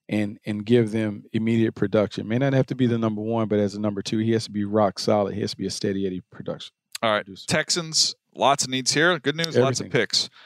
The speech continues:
Speaker 1: Lots of
Speaker 2: Uh,
Speaker 1: picks.
Speaker 2: three, thirteen, thirty-seven, and then two, three, sixty-eight, and eighty. This is, uh, how about offensively? Thirty-second run game, thirty-second in big plays, twenty-eighth in the pass game. Defensively, thirty-one against the run, uh, twenty-three,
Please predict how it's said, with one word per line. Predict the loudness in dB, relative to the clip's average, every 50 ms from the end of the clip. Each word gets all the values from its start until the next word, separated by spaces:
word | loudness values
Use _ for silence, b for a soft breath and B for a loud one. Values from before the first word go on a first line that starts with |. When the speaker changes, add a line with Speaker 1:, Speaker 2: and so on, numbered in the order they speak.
| B
Speaker 1:
Lots | 0 2 2 2
of | 2
Speaker 2:
Uh, | 2 0 0
Speaker 1:
picks. | -2 -4
Speaker 2:
three, | -2 0 0 0 0
thirteen, | 0 0 0 0 0 0 _ -6 -4 -2 -4 -4 -6 -8
thirty-seven, | -12 -6 0 2 2 2 2 2 2 2 4 4 4 2 2 0 -4 -10 -12 b b b b b b -6
and | -4 -2 -2
then | -2 -2 -4
two, | -4 -6 -6 -8
three, | -8 -6 -4 -4 -2 -2
sixty-eight, | 0 0 0 0 -2 -4 -6 -4 -2 -2 -2 -2 -4
and | -10 -10 -6
eighty. | -4 -4 -4 -4 -4 -8 -12 _ _ _ _ _ _ _ _ -2
This | 0 0 2 2 0
is, | 0 2 2 4
uh, | 4 6 6 4 2 0
how | -2 -2 0
about | 2 4 4
offensively? | 4 4 4 2 0 0 0 0 -2 -2 -2
Thirty-second | 0 2 2 2 4 4 2 4 4 2 0 0 -4 -6 -6 -8 _ _ -20
run | -6 -2 0 0 0 0
game, | 0 2 2 2 2 0 -4 -8
thirty-second | -2 0 2 2 4 4 4 4 4 2 2 0 -4 -4
in | -4 -2
big | -2 -2 -2 -2
plays, | 2 4 4 6 6 4 2 0
twenty-eighth | -2 0 0 2 2 2 2 0 0 0 -2
in | -4 -6
the | -4
pass | -2 0 0 2 2 0 -2
game. | -4 -4 -4 -6 -6 -4 -2
Defensively, | -2 -2 0 0 0 0 2 0 0 0 -2 -2
thirty-one | 0 0 2 2 2 2 0 -2 -2 -2 -2 -2 -2
against | -2 -4 -4 -2 -2 -4
the | -4 -4
run, | -2 2 4 4 4 2 0 -6 b b b b b b _ -2
uh, | 0 2 2
twenty-three, | 2 2 2 2 2 2 -2 -4 -4 -2 0 0 0 0 -2 -4